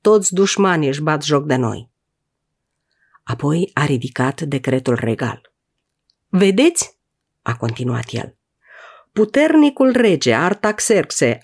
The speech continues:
a poruncit să reconstruim orașul și zidurile sale. Ne-a dat lemne și piatră de care avem nevoie din depozitele sale regale.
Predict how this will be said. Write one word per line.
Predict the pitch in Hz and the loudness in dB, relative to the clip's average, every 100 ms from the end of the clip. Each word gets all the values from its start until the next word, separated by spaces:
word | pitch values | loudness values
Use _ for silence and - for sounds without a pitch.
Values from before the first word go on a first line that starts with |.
| - | -4
a | 220 | -2
poruncit | 226 220 214 196 277 269 | 2 4 4 4 0 0
să | - 247 | 2 4
reconstruim | 247 240 240 240 233 233 269 269 | 2 2 2 2 2 4 4 2
orașul | - 233 226 254 - 254 262 | 0 2 2 0 0 2 4
și | 254 - 240 | 2 2 4
zidurile | 247 233 254 247 247 | 4 4 2 2 2
sale. | 247 156 98 - _ _ - - - - - | 0 -2 -4 -8 _ _ -20 -20 -20 -16 -2
Ne-a | 226 214 | 0 4
dat | 240 240 | 2 4
lemne | 214 196 240 269 277 277 | 4 6 6 4 4 4
și | - 262 | 2 0
piatră | 285 262 - 113 | 2 0 0 -2
de | 98 | -2
care | - 135 | -2 -2
avem | 151 170 202 | 0 2 2
nevoie | 196 180 226 233 | 2 2 2 2
din | 208 226 220 | 4 2 2
depozitele | 190 208 - 226 247 247 247 247 240 | 2 0 0 2 2 2 0 2 2
sale | 226 226 226 226 | 0 0 2 2
regale. | 220 202 165 - - | 0 0 -2 -6 -12